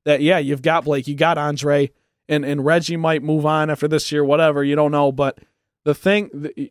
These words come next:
e-, even if you just take a look at what the Pistons did at this deadline, this is what, this is what championship teams do. And by no means am I saying the Pistons are gonna win a championship in the next five years, but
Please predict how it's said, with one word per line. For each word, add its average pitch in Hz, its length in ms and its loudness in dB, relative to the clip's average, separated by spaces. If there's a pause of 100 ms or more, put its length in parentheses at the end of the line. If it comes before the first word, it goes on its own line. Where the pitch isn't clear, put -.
(100)
e-, 160 220 -12
even 196 340 4
if 220 140 0
you 214 60 -4
just 202 260 -4
take 196 220 0
a 165 40 0
look 175 220 2
at 147 60 -2
what 147 140 -4
the 147 60 -6
Pistons 156 440 -6
did 160 180 2
at - 160 -6
this 156 180 0
deadline, 131 560 -4 (600)
this 175 180 0
is 185 140 -2
what, 202 320 0
this 175 240 -4
is 220 60 -6
what 214 160 0
championship 180 640 -4
teams 156 320 -6
do. 143 160 0
And 127 80 -6
by 131 100 -4
no 135 200 -4
means 127 200 -6
am 131 80 -8
I 113 60 -10
saying 123 180 -12
the 120 80 -12
Pistons 120 240 -12
are 120 60 -6
gonna 120 140 -8
win 127 100 -8
a - 20 -14
championship 175 400 -2
in 135 60 -4
the 139 60 -4
next 139 160 -4
five 135 180 -2
years, 139 160 0
but 156 320 0